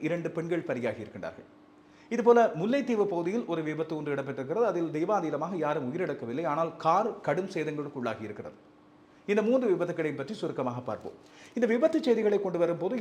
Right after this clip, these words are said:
எனக்கு ஒரு சங்கடமாக இருக்கும், கவலையாக இருக்கும். அதுபோல இந்த கவனையீனமற்ற, பொறுப்பற்ற சாரதிகள், அதுபோல அவசரமான பயணங்களுக்கு ஏதோ ஒரு விதத்தில் உந்தப்படுகின்ற இவர்கள் மீது ஒரு பக்கம் கோபமும் வரும். ஆனால் விழிப்புணர்வோடு, சமூக பொறுப்புணர்வோடு இந்த விடயங்களை கொண்டு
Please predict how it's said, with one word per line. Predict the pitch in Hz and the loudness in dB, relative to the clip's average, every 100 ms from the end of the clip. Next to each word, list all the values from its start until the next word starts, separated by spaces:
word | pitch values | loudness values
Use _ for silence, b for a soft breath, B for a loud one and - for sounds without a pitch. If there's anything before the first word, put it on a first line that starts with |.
| 185 | 0
எனக்கு | 185 202 | -2 -2
ஒரு | 165 - | -2 -2
சங்கடமாக | 156 175 170 151 127 | -2 0 0 -2 -6
இருக்கும், | - 143 - | -8 -8 -2
கவலையாக | 151 170 131 120 | 0 2 0 -2
இருக்கும். | 113 165 233 170 | -6 -8 -8 -6
அதுபோல | 175 226 208 - B B | 0 2 2 0 B B
இந்த | 180 175 175 | 0 0 2
கவனையீனமற்ற, | 185 233 262 233 208 190 185 214 240 233 | 4 6 4 2 0 -2 0 2 2 0
பொறுப்பற்ற | 165 226 - 214 220 214 214 | 0 0 0 -2 0 0 2
சாரதிகள், | 170 185 175 180 175 - - - - | 2 2 2 0 -2 -6 -16 -6 -2
அதுபோல | 185 202 160 | 0 2 2
அவசரமான | 202 226 214 202 190 196 170 B B 180 | 2 0 0 2 0 0 -2 B B 4
பயணங்களுக்கு | 180 202 196 190 190 214 170 | 4 4 0 0 0 0 2
ஏதோ | 190 208 | 4 6
ஒரு | 190 | 4
விதத்தில் | 175 185 175 165 | 0 0 -2 0
உந்தப்படுகின்ற | 196 214 190 185 151 | 0 0 -2 -2 -2
இவர்கள் | 156 165 160 | -2 -4 -4
மீது | 202 277 - 202 | -2 -4 0 0
ஒரு | 202 | 0
பக்கம் | 202 226 208 | -2 -4 0
கோபமும் | 190 175 147 | 0 0 -2
வரும். | 104 - - - B B B B | -4 -6 -18 -20 B B B B
ஆனால் | 180 196 196 - 135 | 2 2 -2 -4 -2
விழிப்புணர்வோடு, | 214 269 208 123 107 101 98 - | -2 0 0 0 -2 -6 -2 2
சமூக | 202 247 240 | 4 4 2
பொறுப்புணர்வோடு | 165 165 160 117 107 160 | 0 -2 -2 -2 -4 -4
இந்த | 170 | -4
விடயங்களை | 170 180 170 | -2 -2 -4
கொண்டு | 165 147 | -6 -2